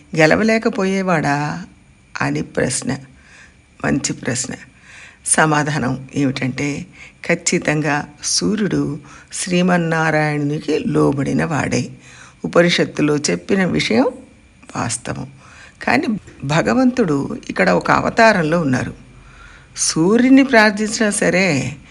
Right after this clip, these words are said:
అంతకంటే ముందు భార్యను పోగొట్టుకొని ఆమె ఎక్కడ ఉందో కూడా తెలియకుండా వెతుక్కుంటూ వెళ్ళారు కదా. రావణుడితో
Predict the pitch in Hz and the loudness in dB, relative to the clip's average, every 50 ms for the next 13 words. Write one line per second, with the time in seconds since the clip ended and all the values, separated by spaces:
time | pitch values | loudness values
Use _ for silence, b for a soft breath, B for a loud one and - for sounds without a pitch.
0 | B B B B B - - - 139 254 - 202 - - 214 208 254 247 233 208 | B B B B B -8 -4 -2 0 2 2 2 2 2 4 4 4 4 4 2
1 | 170 143 143 147 156 196 226 247 233 B B B B B - - - 139 147 156 | 2 0 0 0 0 0 0 -2 -4 B B B B B -16 -10 -4 0 2 2
2 | 175 220 254 277 302 302 285 - 175 156 143 151 143 147 147 - - 135 139 131 | 4 4 4 2 2 0 0 0 0 0 0 -2 -2 -4 -6 -6 -4 -2 0 0
3 | 131 131 131 B B B B B - 156 160 170 165 156 151 147 156 - 226 233 | -2 -2 -6 B B B B B 2 2 4 6 6 4 4 2 2 2 4 6
4 | 262 262 277 269 262 269 285 277 277 294 294 285 - 208 185 170 165 - - 156 | 6 6 6 6 6 6 4 2 2 2 2 2 2 2 2 2 0 0 -2 -2
5 | 143 139 135 135 139 B B B B B B B - - 151 147 151 - 180 - | -2 0 0 -2 -4 B B B B B B B -2 0 0 0 0 -4 -8 -4
6 | - - 233 226 220 254 247 240 240 233 240 240 247 247 254 247 247 220 175 - | 0 2 2 2 4 4 4 4 4 4 4 4 4 4 2 2 2 0 -2 -6
7 | - - B B B B B B B B B B - - 147 143 147 143 160 196 | -12 -20 B B B B B B B B B B -6 -4 -2 0 2 2 4 4
8 | 226 254 269 254 262 196 170 - 156 151 147 - | 4 6 6 6 4 4 2 0 -2 -2 -2 -4